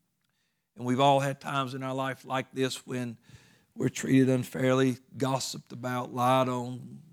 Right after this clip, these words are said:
persecuted for no real legitimate reason. And in these situations, many times we find ourselves with an opportunity.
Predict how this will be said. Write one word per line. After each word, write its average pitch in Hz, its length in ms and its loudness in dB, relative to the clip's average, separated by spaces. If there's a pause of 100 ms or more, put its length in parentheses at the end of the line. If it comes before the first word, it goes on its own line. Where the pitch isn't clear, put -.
persecuted 135 880 -2 (400)
for - 180 -8
no 156 600 4
real 147 580 4
legitimate 135 720 0
reason. 143 640 0 (1500)
And 135 160 0
in 180 160 6
these 175 200 6
situations, 135 800 -2
many 165 260 2
times 135 680 -6 (1400)
we 143 120 -2
find 143 320 0
ourselves 139 420 0
with 139 140 0
an 143 100 2
opportunity. 160 920 0